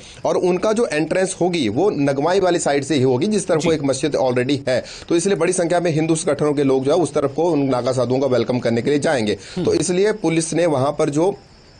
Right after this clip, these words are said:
Speaker 1: रगमाई में जो मस्जिद है, वहाँ पर थोड़ी सुरक्षा और बढ़ा दी है और लोगों से अपील की है कि वे शांतिपूर्ण तरीके से आएं। और इसी प्रकार से पूरे मंडी शहर का इन्होंने कहा है कि पूरे मंडी शहर की परिक्रमा करेंगे,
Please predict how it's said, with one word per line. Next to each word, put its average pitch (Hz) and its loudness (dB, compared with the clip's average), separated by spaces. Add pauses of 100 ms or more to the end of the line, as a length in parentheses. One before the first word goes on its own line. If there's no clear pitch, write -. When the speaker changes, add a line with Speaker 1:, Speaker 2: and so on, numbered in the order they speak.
(160)
Speaker 1:
रगमाई 139 0
में 180 0
जो 160 0
मस्जिद 135 0
है, 147 2
वहाँ 139 0
पर 139 -4
थोड़ी 135 0
सुरक्षा 131 -4
और 127 0
बढ़ा 117 0
दी 120 0
है 123 0 (260)
और 139 0
लोगों 139 0
से 165 0
अपील 147 0
की 143 0
है 202 2
कि 302 -2
वे 262 0
शांतिपूर्ण 139 -2
तरीके 135 -2
से - -2
आएं। 104 -2 (320)
और 180 2
इसी 196 0
प्रकार 190 -2
से 196 -2
पूरे 185 0
मंडी 160 0
शहर 160 0
का 165 2
इन्होंने 156 0
कहा 143 0
है 156 0
कि - -6
पूरे 151 0
मंडी 139 0
शहर 147 0
की 147 -4
परिक्रमा 131 0
करेंगे, 139 0